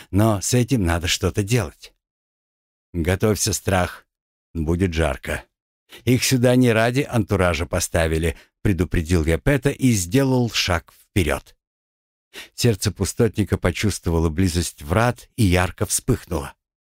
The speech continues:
От него по площади мгновенно распространился энергетический импульс, и статуи хранителей разом ожили. Властелин вновь подстраховался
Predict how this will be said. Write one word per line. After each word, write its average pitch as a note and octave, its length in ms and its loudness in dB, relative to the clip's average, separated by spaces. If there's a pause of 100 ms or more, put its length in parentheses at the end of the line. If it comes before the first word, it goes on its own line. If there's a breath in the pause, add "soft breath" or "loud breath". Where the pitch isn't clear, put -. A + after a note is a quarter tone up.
(320 loud breath)
От G#2 180 0
него A#2 260 4
по G#2 140 0
площади A#2+ 480 2
мгновенно A#2 680 2
распространился B2 960 0 (200 soft breath)
энергетический C3 880 2
импульс, F#2+ 560 0 (200 loud breath)
и A#2+ 80 2
статуи B2+ 500 0
хранителей D3 880 2
разом G#2 560 0
ожили. D#2+ 500 -4 (480 loud breath)
Властелин G#2+ 640 2
вновь C#3 400 0
подстраховался C#3+ 1080 -2